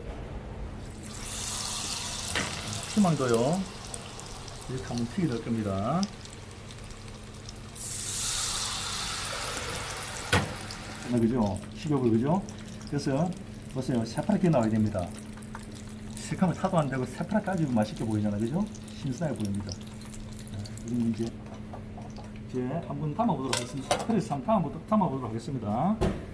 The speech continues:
자, 그릇도 아주 이쁜 그릇을 해보겠습니다.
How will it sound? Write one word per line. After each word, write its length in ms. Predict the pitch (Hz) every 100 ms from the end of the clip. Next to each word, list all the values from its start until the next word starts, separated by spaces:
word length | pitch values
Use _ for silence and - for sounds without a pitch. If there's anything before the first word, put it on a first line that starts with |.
| - - - - 98
자, 260 | 101 143 185 - - - - - - - - - - -
그릇도 300 | - 127 107 110 - -
아주 220 | 156 139
이쁜 240 | 131 160 147
그릇을 220 | - -
해보겠습니다. 800 | 98 107 101 95 117 - -